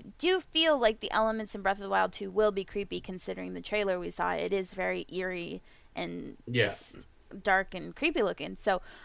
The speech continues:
Speaker 1: I'm hoping that they do have a focus on that, and that will get the, the Pose. I can just imagine Pose would be super cool too. And, um, also, like, the Iron Knuckles or the Dark Nuts.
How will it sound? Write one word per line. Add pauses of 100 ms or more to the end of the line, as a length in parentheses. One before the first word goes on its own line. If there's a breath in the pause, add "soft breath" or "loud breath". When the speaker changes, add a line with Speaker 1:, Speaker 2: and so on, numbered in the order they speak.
Speaker 1:
I'm
hoping
that
they
do
have
a
focus
on
that, (440 soft breath)
and (300)
that
will
get
the,
the (160)
Pose.
I
can
just
imagine
Pose
would
be
super
cool
too. (460 soft breath)
And,
um, (260)
also,
like,
the
Iron
Knuckles
or
the
Dark
Nuts.